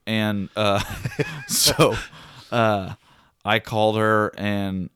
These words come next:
I thought I was gonna have to get on my hands and knees and beg, and I told her my idea, and she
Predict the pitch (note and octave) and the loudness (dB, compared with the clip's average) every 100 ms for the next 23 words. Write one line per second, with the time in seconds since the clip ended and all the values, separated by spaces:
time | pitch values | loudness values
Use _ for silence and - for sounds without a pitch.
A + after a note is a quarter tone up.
0 | - F#2+ F#2+ - G#2 G2+ G2 F#2+ G2 F#2+ | -8 -4 -4 0 0 2 0 -2 -4 -6
1 | F2+ G2+ G2 F#2 F2+ G2+ G#2 F#2 F#2+ G2+ | -6 -6 -4 -4 -6 -4 -4 -4 -4 -4
2 | F#2+ F#2+ F#2 G2+ G2+ F#2+ F#2 G2+ G2 G2 | -4 -6 -2 0 0 -2 -4 -4 -2 -2
3 | F#2+ F#2+ G2 G2 F#2+ F2+ - F#2 F2 | -4 -4 -2 0 0 -4 -8 -8 -8